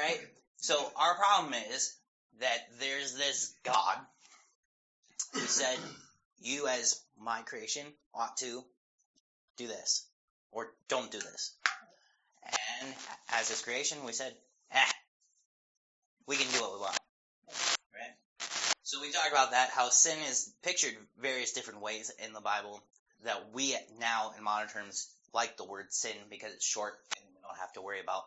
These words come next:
all the different connotations. But there's sin, which just means, like, you didn't quite get there. It's not perfect, which is cool that, like, we as a,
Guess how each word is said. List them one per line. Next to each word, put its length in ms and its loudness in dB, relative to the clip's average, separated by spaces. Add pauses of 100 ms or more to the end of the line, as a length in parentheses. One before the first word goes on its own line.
(120)
all 140 -6
the 80 -18
different 280 -16
connotations. 600 -10
But 120 -14 (540)
there's 200 0
sin, 320 4
which 200 -2
just 180 2
means, 320 -6
like, 220 -4
you 80 -6
didn't 260 -2
quite 260 2 (720)
get 220 -8
there. 220 -10 (400)
It's 180 -4
not 300 2
perfect, 540 -4 (760)
which 180 2
is 100 2
cool 300 0
that, 160 -2 (120)
like, 180 -6 (100)
we 200 -4
as 200 -2
a, 120 -8